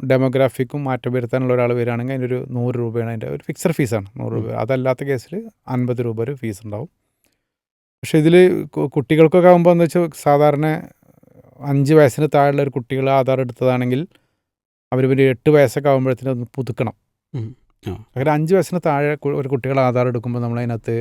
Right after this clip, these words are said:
Speaker 1: അവരെ ബയോമെട്രിക് ഉൾപ്പെടുത്തില്ല.
Speaker 2: ഉം.
Speaker 1: ഡെമോഗ്രാഫിക് പേരും ഡീറ്റെയിൽസും മാത്രമേ ഉണ്ടാവുള്ളൂ, ബയോമെട്രിക് ഉണ്ടാവില്ല.
Speaker 2: ഉം.
Speaker 1: അപ്പോൾ ആ കുട്ടി പിന്നെ ഒരു ആ അഞ്ച് വയസ്സ് കഴിഞ്ഞ്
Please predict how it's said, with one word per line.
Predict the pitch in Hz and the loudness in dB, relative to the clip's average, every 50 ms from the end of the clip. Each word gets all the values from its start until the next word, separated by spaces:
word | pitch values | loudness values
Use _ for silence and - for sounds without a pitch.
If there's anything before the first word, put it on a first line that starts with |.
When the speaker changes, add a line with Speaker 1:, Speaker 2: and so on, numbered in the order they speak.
| 117 _ _ _ _ _ _ _ _ _ _ _ _ - | -6 _ _ _ _ _ _ _ _ _ _ _ _ -6
Speaker 1:
അവരെ | 127 123 123 | -2 -2 0
ബയോമെട്രിക് | 117 117 117 120 120 123 123 117 - - 113 - | 2 2 4 4 2 0 0 -2 -4 -8 -6 -4
ഉൾപ്പെടുത്തില്ല. | 117 104 - 110 101 104 - 104 107 - _ _ _ _ _ _ _ _ _ _ _ _ _ _ - - | -4 -6 -6 -10 -12 -12 -14 -14 -14 -16 _ _ _ _ _ _ _ _ _ _ _ _ _ _ -18 -16
Speaker 2:
ഉം. | 104 - _ _ - | -16 -16 _ _ -8
Speaker 1:
ഡെമോഗ്രാഫിക് | - 120 120 123 120 117 127 127 120 - - 135 - | -6 -4 -2 -2 -2 -2 0 -2 -2 -2 -6 -12 -4
പേരും | - 123 123 123 131 127 120 120 - | -2 -2 0 0 -2 -6 -8 -10 -10
ഡീറ്റെയിൽസും | 131 127 123 113 123 110 - 127 127 | -6 -6 -6 -6 -6 -10 -6 -4 -4
മാത്രമേ | 117 113 113 - 113 117 | -2 -4 -4 -4 -4 -6
ഉണ്ടാവുള്ളൂ, | 110 110 107 110 107 | -4 -4 -4 -4 -4
ബയോമെട്രിക് | 110 110 113 113 113 107 - 123 113 110 | -2 -2 -4 -4 -6 -8 -10 -12 -10 -10
ഉണ്ടാവില്ല. | 104 104 101 104 110 127 _ _ _ _ _ - - | -10 -10 -12 -14 -18 -20 _ _ _ _ _ -14 -12
Speaker 2:
ഉം. | 113 101 107 | -12 -12 -10
Speaker 1:
അപ്പോൾ | - 110 110 117 | -10 -4 -2 0
ആ | 135 | 0
കുട്ടി | 147 - 151 127 156 | 0 -2 -4 -4 -2
പിന്നെ | 151 156 151 | -2 0 0
ഒരു | 147 147 156 | 0 0 0
ആ | - 143 139 | -2 -2 -4
അഞ്ച് | 139 135 127 131 | -2 -2 0 2
വയസ്സ് | 143 139 123 - 135 | 2 0 0 -2 -2
കഴിഞ്ഞ് | 131 139 127 120 120 123 | -2 -2 0 0 -2 -4